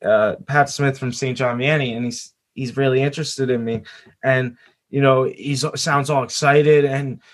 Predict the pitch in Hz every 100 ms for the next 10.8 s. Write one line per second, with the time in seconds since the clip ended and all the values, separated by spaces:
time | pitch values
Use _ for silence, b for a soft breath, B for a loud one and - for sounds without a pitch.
0 | b 156 151 165 156 - _ 139 147 131
1 | 117 98 _ _ _ _ 131 175 165 160
2 | 151 131 - 156 143 131 135 113 - 143
3 | 160 156 147 135 139 139 123 b b b
4 | - 143 139 117 - 143 151 147 165 151
5 | 135 151 180 165 135 127 127 127 143 139
6 | - 123 107 - 127 170 - 123 120 127
7 | 123 120 b b b b _ - 139 185
8 | 196 180 160 165 165 139 - 175 170 147
9 | 151 143 135 151 147 143 139 135 135 147
10 | 135 - 131 127 - 139 135 -